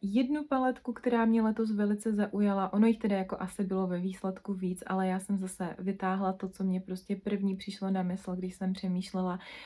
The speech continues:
o největších jako objevech letošního roku. A to je tady tahle paletka od značky Charlotte Tilbury.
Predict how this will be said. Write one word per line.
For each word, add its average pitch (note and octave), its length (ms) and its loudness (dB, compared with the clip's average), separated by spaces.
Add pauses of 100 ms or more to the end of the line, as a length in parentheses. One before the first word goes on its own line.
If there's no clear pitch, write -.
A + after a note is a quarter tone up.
(140)
o G#3+ 60 8
největších G3 640 2
jako F#3+ 200 -4
objevech F#3 560 0 (140)
letošního F#3+ 720 2
roku. F#3 320 -2 (380)
A G3+ 120 4
to G3+ 140 -2
je G#3 100 4
tady A3 220 2
tahle G#3+ 280 2
paletka G#3 480 -2
od G#3+ 60 0
značky G#3 500 2 (140)
Charlotte G#3 420 0
Tilbury. F3 500 -2